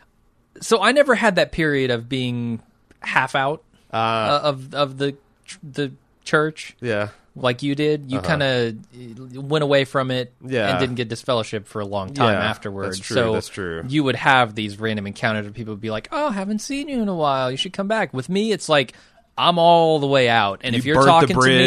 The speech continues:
Speaker 2: bridge.
Speaker 1: you're probably gonna be demon possessed. So get the fuck outta here. Like, they
Speaker 2: Uh-huh.
Speaker 1: don't, they just didn't talk to me.
Speaker 2: Yeah,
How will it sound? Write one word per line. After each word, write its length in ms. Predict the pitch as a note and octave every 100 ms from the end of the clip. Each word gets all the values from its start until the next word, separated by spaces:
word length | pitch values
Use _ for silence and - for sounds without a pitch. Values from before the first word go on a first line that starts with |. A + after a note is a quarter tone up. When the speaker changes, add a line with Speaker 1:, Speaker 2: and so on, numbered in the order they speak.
| B2+
Speaker 2:
bridge. 500 | B2+ B2+ - - A#2
Speaker 1:
you're 280 | A#2+ D3 D3+
probably 480 | - C3+ B2+ B2
gonna 180 | A#2 A2
be 140 | G#2+ G2+
demon 320 | A2 G2 F#2
possessed. 480 | A2+ G2 F2 - -
So 180 | D#3 C3+
get 320 | B2+ D#3+ D#3+
the 80 | D3
fuck 280 | - C#3 C3
outta 200 | A2 F#2+
here. 240 | F#2+ E2+ A2
Like, 220 | B2+ A#2+ - - - _ _ _
they 60 | G2
Speaker 2:
Uh-huh. 160 | G#2+ F3+
Speaker 1:
don't, 160 | F3
they 100 | E3
just 220 | D3+ C3+
didn't 240 | C3 A#2+ A2
talk 240 | B2+ C#3+
to 80 | -
me. 220 | F2+ - _ _ _
Speaker 2:
Yeah, 380 | C3 D3+ A#2 F#2